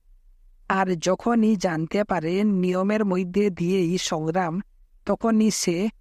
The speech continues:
তাও জয় করতে চায়।" সুতরাং মুক্তি হল সর্বকালের আদর্শ। বৃক্ষ কখনো নিয়মকে অমান্য করে না, কোনো গরুকে কখনো চুরি করতে দেখিনি। ঝিনুক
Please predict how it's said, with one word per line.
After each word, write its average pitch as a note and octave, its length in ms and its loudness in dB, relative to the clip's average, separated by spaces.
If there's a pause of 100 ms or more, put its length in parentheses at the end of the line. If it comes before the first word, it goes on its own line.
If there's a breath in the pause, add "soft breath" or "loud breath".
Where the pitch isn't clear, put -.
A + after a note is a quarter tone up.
(220)
তাও G#3 320 2
জয় F3 320 0
করতে E3+ 540 -2
চায়।" C#3 300 -4 (680)
সুতরাং G3 600 0
মুক্তি G3+ 540 0
হল E3+ 360 0
সর্বকালের F3 800 -2
আদর্শ। E3+ 460 -4 (880)
বৃক্ষ E3+ 420 -2
কখনো G#3+ 680 0
নিয়মকে G3+ 720 2
অমান্য G3+ 500 0
করে F#3+ 300 -2
না, F3+ 260 0 (320)
কোনো G#3 320 0
গরুকে G3 520 0
কখনো G3 480 -2
চুরি G#3+ 360 0
করতে G3 380 -2
দেখিনি। D#3+ 520 -2 (640)
ঝিনুক A3 480 2